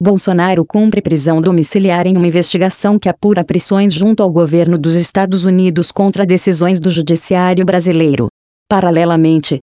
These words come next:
ele responde a um julgamento que apura uma suposta trama golpista para se manter no poder e anular o resultado das eleições presidenciais de dois mil e vinte e dois. Além disso,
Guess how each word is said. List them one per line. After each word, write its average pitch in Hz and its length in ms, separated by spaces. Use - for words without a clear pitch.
ele 190 200
responde 156 520
a 175 40
um 202 80
julgamento 196 640
que - 80
apura 196 320
uma 202 140
suposta 170 500
trama 190 380
golpista 208 580
para 156 180
se 147 160
manter 160 400
no 190 140
poder 175 320
e 196 60
anular 175 420
o 175 60
resultado 170 600
das 185 220
eleições 180 500
presidenciais 175 920
de 196 120
dois 208 220
mil 190 160
e 196 60
vinte 214 280
e 196 40
dois. 143 440
Além 196 320
disso, 180 500